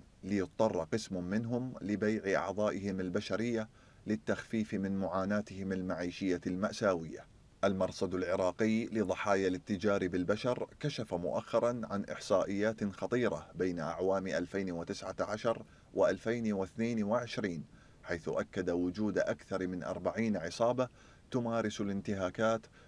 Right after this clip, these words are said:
وتستغل الشريحة الفقيرة من المجتمع وتستدرجهم عن طريق مواقع التواصل الاجتماعي في مناطق كثيرة شمال ووسط وجنوبي البلاد. المرصد بين أن معظم شبكات الاتجار بالأعضاء البشرية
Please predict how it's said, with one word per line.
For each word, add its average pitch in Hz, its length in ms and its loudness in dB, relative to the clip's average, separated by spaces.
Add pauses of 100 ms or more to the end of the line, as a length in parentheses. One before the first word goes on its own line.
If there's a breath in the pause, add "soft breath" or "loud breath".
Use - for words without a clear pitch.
(100)
وتستغل 107 640 0
الشريحة 101 580 -2
الفقيرة 95 580 0
من 104 200 0
المجتمع 110 580 0 (460 loud breath)
وتستدرجهم 101 1040 0
عن 98 160 -6
طريق 98 380 -2
مواقع 98 540 -2
التواصل 92 600 -2
الاجتماعي 98 840 0 (320 loud breath)
في 92 180 -4
مناطق 87 540 -2
كثيرة 120 580 -2
شمال 104 480 0
ووسط 92 540 0
وجنوبي 90 760 0
البلاد. 87 460 -4 (420)
المرصد 131 540 2
بين 110 440 2
أن 101 380 0
معظم 92 400 0
شبكات 98 540 2
الاتجار 98 600 2
بالأعضاء 85 600 2
البشرية 98 680 -2